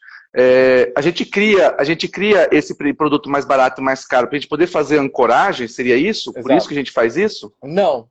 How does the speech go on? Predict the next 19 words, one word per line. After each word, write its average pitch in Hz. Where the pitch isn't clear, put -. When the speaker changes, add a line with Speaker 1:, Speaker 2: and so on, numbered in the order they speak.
Speaker 2:
a 131
gente 151
vai 160
fazer 160
que -
é, 160
é 156
a 147
terceira 165
estratégia. 123
Por 131
isso 131
que 160
a 147
gente 147
cria 151
dois 147
Speaker 1:
Ah, -
Speaker 2:
produtos. 135